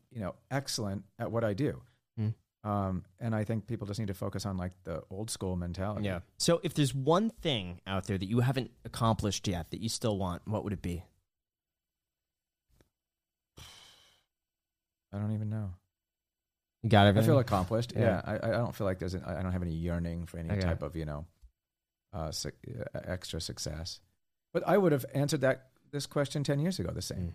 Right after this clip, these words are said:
Speaker 2: Mm.
Speaker 1: I, I don't really, like, uh, not, like, a goal-oriented person in that way. I just like to just keep pushing forward,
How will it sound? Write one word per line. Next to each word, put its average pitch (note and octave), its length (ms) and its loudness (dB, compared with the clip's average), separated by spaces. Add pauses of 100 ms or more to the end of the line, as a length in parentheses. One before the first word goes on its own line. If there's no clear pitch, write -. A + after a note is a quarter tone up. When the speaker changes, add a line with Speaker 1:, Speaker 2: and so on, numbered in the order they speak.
Speaker 2:
Mm. A2+ 120 -2
Speaker 1:
I, C#3+ 100 2
I - 20 2
don't F3 180 0
really, C3+ 400 2
like, G#2+ 260 -2
uh, F2+ 260 -2 (600)
not, F#3 140 -6
like, C#3 160 -2
a F#2 160 0 (1200)
goal-oriented A2 840 2
person G2 440 -4
in F2+ 120 -4
that F2 200 -4
way. D#2+ 360 -4 (340)
I A2 60 -2
just C3 240 -2 (640)
like G2 200 -2
to - 80 -8
just G2+ 220 -6
keep - 160 -8
pushing G2 320 -2
forward, G2 320 -2